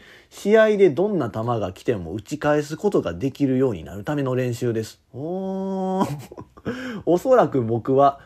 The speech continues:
そのミシェルと打撃ラリーができると思うので、ぜひやらせてください。そのき-、それをきっかけに野球選手になろうと思います。<laughs> いやー、すごい練習やん。それが、そんな練習をしてるんやね。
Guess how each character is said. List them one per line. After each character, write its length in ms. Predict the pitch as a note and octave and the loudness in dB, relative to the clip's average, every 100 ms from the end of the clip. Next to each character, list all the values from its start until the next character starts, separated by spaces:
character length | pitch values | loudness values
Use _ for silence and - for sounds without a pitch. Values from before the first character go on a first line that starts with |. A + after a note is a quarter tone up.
| - | -8
そ 160 | F3 | -2
の 100 | E3+ | 2
ミ 220 | C#3 F3+ | 4 2
シ 120 | A3 A3 | 6 6
ェ 60 | |
ル 140 | C#3+ A2+ | 6 2
と 260 | G2+ - - - | -6 -8 -14 -10
打 160 | B2 C#3 | -4 2
撃 320 | D3+ D3+ E3+ | 4 4 4
ラ 140 | F#3+ G3+ | 4 6
リ 180 | D#3 | 4
ー 20 | A#2 | 2
が 120 | F#2 | -2
で 160 | A#2 | -4
き 100 | B2 | -2
る 140 | B2+ B2 | 0 -2
と 80 | E2+ | -4
思 300 | F#2 A2+ A2 | -6 -4 -4
う 20 | |
の 120 | E2 | -6
で、 180 | - - - | -12 -16 -2
ぜ 120 | F3+ | 0
ひ 160 | G#3 C3 | 2 0
や 100 | B2+ | 0
ら 140 | D3+ | 0
せ 100 | C#3 | 0
て 120 | C#3+ | -2
く 100 | C3+ | 2
だ 120 | B2+ | 0
さ 160 | B2 - | 0 -6
い。 60 | - - - - - | -12 -20 -20 -20 -16
そ 140 | - | -2
の 160 | B3 C4 | 2 2
き-、 220 | - - - | 2 -4 -2
そ 120 | - | 2
れ 80 | B3+ | 6
を 120 | B3 | 6
き 160 | - C3+ | 4 -6
っ 40 | |
か 180 | - B2+ | -2 0
け 120 | B2+ | 2
に 100 | B2+ | 0
野 140 | A#2 C3 | 0 4
球 220 | D3 D3 | 6 6
選 220 | G3+ G3 | 6 4
手 140 | C3 | 2
に 60 | G#2+ | -2
な 120 | G2 | 0
ろ 140 | B2 C3 | 2 2
う 40 | |
と 220 | - - - | 0 -10 -8
思 220 | G#2+ C3 | -4 0
い 100 | C#3 | 2
ま 160 | B2+ B2 | 2 -2
す。 180 | - - - - - - - - - - - - - - - - - - - - - B2+ A#2+ - | -6 -16 -18 -16 -14 -12 -8 -6 -4 -4 -4 -2 -4 -4 -6 -4 -6 -6 -6 -10 -6 -6 -6 -4
<laughs> 0 | |
い 100 | B2 | 2
や 600 | C#3 C#3 D3 D3+ D3+ D3 | 6 6 8 6 6 6
ー、 120 | C#3+ - | 4 2
す 120 | D3+ | 2
ご 180 | G3 C4 | 4 4
い 100 | A#3 | 4
練 240 | F3 D#3+ | 4 2
習 200 | - D#3 | 2 4
や 120 | D3 | 4
ん。 100 | B2+ | 2
そ 140 | B2+ A3+ | 0 2
れ 160 | B3 | 2
が、 360 | A#3+ G#3+ F#3 E3 | 4 2 2 -2
そ 120 | F#3+ | -4
ん 60 | A#3 | -6
な 80 | A#3 | -4
練 200 | A#3 A3 | -2 -2
習 180 | G#3+ | 0
を 220 | G#3 G3 F#3 | 2 2 0
し 80 | - | -2
て 140 | A3 | -2
る 160 | A3 D#3 | 0 -2
ん 40 | |
や 100 | F2 | -4
ね。 280 | F2 A#2+ | -8 -8